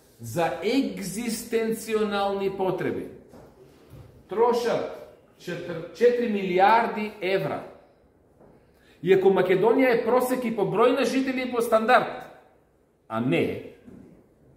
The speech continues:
по-, под просекот е по број на жители, еве, да кажеме, ако е просек,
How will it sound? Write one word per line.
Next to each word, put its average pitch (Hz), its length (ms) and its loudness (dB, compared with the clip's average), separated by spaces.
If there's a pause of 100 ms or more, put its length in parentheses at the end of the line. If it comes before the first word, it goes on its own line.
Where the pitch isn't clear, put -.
(100)
по-, 202 240 4
под 208 220 2
просекот 101 500 -8
е 101 60 -16
по 107 80 -14
број 98 240 -12
на 87 80 -14
жители, - 380 -16 (440)
еве, 190 180 2
да 208 120 0
кажеме, 226 380 4
ако 226 140 2
е 220 100 0
просек, 247 360 4